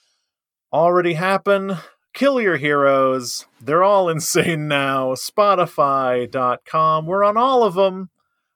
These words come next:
Uh, one of the best ways for people to know that we're on all of 'em is to leave a rating, a review, some kind of, uh, negatively valenced <laughs> text comment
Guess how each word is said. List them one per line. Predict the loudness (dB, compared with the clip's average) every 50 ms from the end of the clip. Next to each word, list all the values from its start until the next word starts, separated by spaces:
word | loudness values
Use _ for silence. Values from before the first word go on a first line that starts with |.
| _ _ _ _ _ _ _ _
Uh, | 0 2 2 2 2 2 2 2 2 0
one | 2 0 2 0
of | 2 0
the | -2 0
best | 2 0 0 0 -2 -6
ways | -4 -4 -2 0 -2 -2 -4
for | -6 -8 -8
people | -8 -6 -6 -6 -6 -4 -4 -2 -2 -2 -2
to | -4 -6 -8
know | -4 -2 0 0 0 0
that | 0 -2 -2
we're | 0 0 2 2
on | 0 0
all | -2 -2 -2 -2 -2 -4
of | -4 -4
'em | -6 -6 -6 -8 -8 -6
is | -6 -6 -6 -8
to | -6 -6 -6
leave | -6 -4 -6 -4 -4 -4 -4 -2
a | -2 -2 -2
rating, | -2 -2 -4 -4 -2 -2 -2 -2 -2 -4 -4 -8 -10 -12 -14 _ _ _ _ _ _ _ _ _ _ _ _ _ _ _ _ _ _ _ _
a | 2 2 2
review, | 4 2 2 2 2 0 0 2 2 2 2 0 0 -2 -4 -4 -8 _ _ _ _ _ _ _ _ _ _ _ _ _ -20 _ -14
some | -10 -4 -2 0 0 0 -4
kind | -2 -2 -2 0 0 -2 -2
of, | -4 -4 -6 -8 -12 -18 -20 -20 -20 _ _ _ _ _
uh, | -4 -2 -2 -2 -4 -6
negatively | -8 -6 0 2 2 2 2 0 -2 -4 -4 -6 -4 -4 -4 -4 -4
valenced | -4 -2 0 0 2 2 2 0 0 -2 -2 -4 -6 -6 -6 -6 -6 -8 -8 -8
<laughs> | -8
text | -2 0 0 0 0 -2 -6 -10 -12 -12 -10
comment | -2 0 2 2 2 2 0 -4 -4 -4 -6 -8 -12 -16 -20